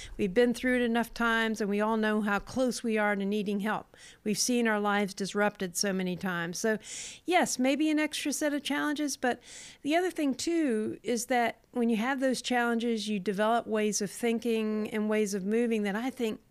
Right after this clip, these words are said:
makes our team really flexible, fast, and good at what they do.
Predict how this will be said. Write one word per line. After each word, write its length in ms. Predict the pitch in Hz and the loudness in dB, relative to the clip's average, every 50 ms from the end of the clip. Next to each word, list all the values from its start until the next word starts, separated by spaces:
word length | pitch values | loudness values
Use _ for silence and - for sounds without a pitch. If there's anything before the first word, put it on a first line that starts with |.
| _ | _
makes 340 | 233 220 214 214 208 - - | -2 0 0 0 0 0 -2
our 120 | 226 220 208 | -2 -2 -4
team 580 | - - 240 240 226 220 214 208 208 202 202 | -4 -2 -2 0 0 2 2 0 0 0 0
really 600 | 208 220 240 254 262 269 262 247 226 214 202 - - - - - - - _ | 2 2 2 2 2 2 2 2 2 0 -2 -4 -8 -16 -20 -20 -20 -20 _
flexible, 840 | _ - - - 277 269 262 - - 294 262 233 277 269 262 254 254 240 | _ -16 -2 2 4 4 4 2 -2 -4 -2 0 2 2 2 2 2 0
fast, 680 | - - - 247 240 247 247 247 247 247 233 240 - | -2 -2 0 0 2 2 2 2 2 2 0 0 -2
and 200 | 233 208 202 180 | -2 -2 0 2
good 180 | 165 220 220 226 | 2 2 4 4
at 100 | 233 - | 2 0
what 200 | 226 220 220 - | 0 -2 -2 0
they 140 | 220 208 190 | -2 -2 0
do. 380 | 175 214 214 214 226 226 214 | 2 2 2 4 4 2 0